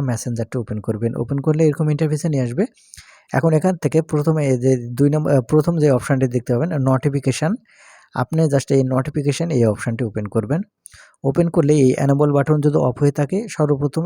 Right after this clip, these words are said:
এটা on করবেন। এ য-, যখন এটা on করবেন এখানে আপনার দুই নম্বর অপশন দেখতে পাবেন বাবলস, আপনি এখন এখান থেকে ওই বাবলস এই অপশনটি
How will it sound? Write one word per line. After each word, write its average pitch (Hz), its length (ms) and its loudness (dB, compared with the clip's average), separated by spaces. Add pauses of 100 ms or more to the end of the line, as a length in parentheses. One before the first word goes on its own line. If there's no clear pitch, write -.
এটা 131 140 -4 (120)
on 123 80 0 (100)
করবেন। 101 300 -4 (1120)
এ 147 160 -4
য-, - 80 -16 (120)
যখন 135 220 -2 (120)
এটা 135 140 -2 (140)
on 131 80 2 (100)
করবেন 147 260 0 (140)
এখানে 147 260 0
আপনার 143 180 -2 (120)
দুই 139 160 2
নম্বর 147 280 0
অপশন 135 260 0
দেখতে 117 220 -4
পাবেন 147 160 0 (180)
বাবলস, 120 420 0 (640)
আপনি - 160 -6 (100)
এখন 160 200 -2
এখান 139 240 -2
থেকে 151 160 -2 (300)
ওই 131 80 4 (220)
বাবলস 131 400 0 (120)
এই 123 140 2
অপশনটি 120 340 -4